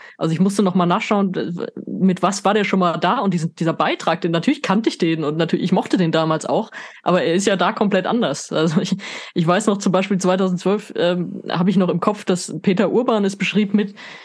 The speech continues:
"Der singende Hufschmied und seine tanzenden Lampenschirme".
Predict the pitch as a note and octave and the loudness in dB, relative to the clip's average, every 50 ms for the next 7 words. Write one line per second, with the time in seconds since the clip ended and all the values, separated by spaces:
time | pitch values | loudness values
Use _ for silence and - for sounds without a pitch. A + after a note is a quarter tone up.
0 | - - - _ _ _ _ - F3+ F#3 D#3+ G#3 B3 D#4 C#4+ B3+ A3+ F#3+ C4+ D4+ | -20 -20 -20 _ _ _ _ -2 0 2 2 2 2 2 2 2 2 0 0 -2
1 | - - - A#3 A3+ A3+ - - G#3 - F#3+ G3 G3 - G#3+ A#3 B3 - C#4 A3+ | -4 -2 0 0 0 0 0 -2 0 0 0 -2 0 0 -2 -2 0 0 0 2
2 | G#3 G#3 G3+ G3+ G#3 G3 F#3 F3+ - - F3 D#3+ D#3 D3+ D3+ D3 | 2 0 0 0 -2 -2 -2 -4 -4 -4 -4 -4 -4 -6 -6 -8